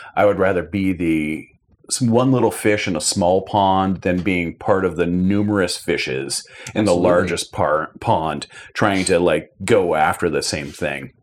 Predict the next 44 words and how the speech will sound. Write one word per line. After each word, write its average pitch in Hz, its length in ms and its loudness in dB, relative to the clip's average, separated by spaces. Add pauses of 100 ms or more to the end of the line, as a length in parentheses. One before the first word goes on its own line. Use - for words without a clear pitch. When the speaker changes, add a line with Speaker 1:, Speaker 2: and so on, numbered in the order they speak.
(140)
Speaker 1:
And, 82 460 -4
um, 71 400 -2 (640)
and 95 300 -4
then, 101 300 0
like, 92 280 -2
how 101 200 0
do 104 80 0
you 104 80 -2
brand 95 300 0
your 82 100 -6
market? 92 460 -2
And 78 200 -8
then, 78 220 0
like, 76 240 -4
you 90 80 0
have 87 160 0
to 92 80 -4
have 92 200 0
your 78 120 -6
niche 98 500 -2
and 78 340 -6
you 82 100 -2
have 92 180 -2
to 87 80 -10
do 85 100 0
all 85 160 0
this - 140 -8
stuff. 113 240 -2
And 69 100 -6
I 76 40 -4
was 92 120 -8
like, 87 260 0 (380)
"You 92 160 0
know 87 120 2
what? 120 220 0
Ferndale 113 600 2
is - 160 -8
really, 73 360 -2
really 73 300 -6
cool." - 480 -8
Speaker 2:
Mm-hmm. 107 140 -2
Speaker 1:
It, 87 240 0
it's 90 240 -2
like, 85 340 -2